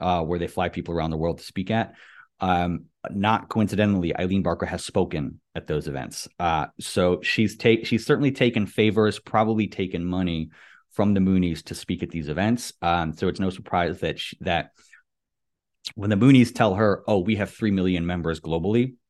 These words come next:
she doesn't ask any questions. Uh, she doesn't, she doesn't dig into that. Um, so unfortunately, that three million number I've seen parroted around the media a lot because she's kind of seen as an, as an expert. Um, but she's compromised as fuck. Um, and I,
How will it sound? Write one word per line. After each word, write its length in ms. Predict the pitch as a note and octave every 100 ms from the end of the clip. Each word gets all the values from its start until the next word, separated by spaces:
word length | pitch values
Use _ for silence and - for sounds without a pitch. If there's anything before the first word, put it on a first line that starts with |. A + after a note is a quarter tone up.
| _
she 140 | -
doesn't 240 | G#2 G2+ F2
ask 260 | D2 -
any 120 | C#2+ -
questions. 580 | - - - - - - _ -
Uh, 280 | F2 D2+ -
she 160 | A2
doesn't, 280 | F#2+ F2 D#2
she 100 | G2+
doesn't 280 | F#2 E2 D#2
dig 180 | C2+ -
into 160 | G1+
that. 200 | G#1 A1+ - - - - _ -
Um, 440 | F2 D#2+ D2+ C#2+ - - _
so 180 | - G#2+
unfortunately, 640 | A2+ G#2+ B2 A#2+ A#2+ G2+ G2
that 180 | F2+ -
three 120 | G#2
million 280 | F#2+ F#2 E2
number 280 | E2+ E2
I've 140 | D2+ D#2
seen 220 | F2+ E2
parroted 400 | - F2 E2 D#2+
around 320 | D2+ D#2 D#2+
the 60 | D2
media 360 | D#2 D#2 F2 D#2+
a 120 | E2
lot 280 | F2+ G2 -
because 240 | D#2 -
she's 140 | -
kind 160 | - F2+
of 80 | D#2
seen 260 | - D#2+
as 140 | D#2 D2
an, 140 | C#2+
as 140 | D2+ D2+
an 80 | C#2+
expert. 500 | D#2 - F#2 G#2 -
Um, 300 | E2+ E2+ D#2
but 240 | F2 D2 - _ _
she's 240 | - A2+ -
compromised 560 | - F#2+ E2 D#2 D2
as 80 | -
fuck. 440 | - - - - - -
Um, 500 | D2 C#2+ C#2 C2 A1+ - _
and 460 | D#2 D2+ D2+ C#2+ - -
I, 80 | -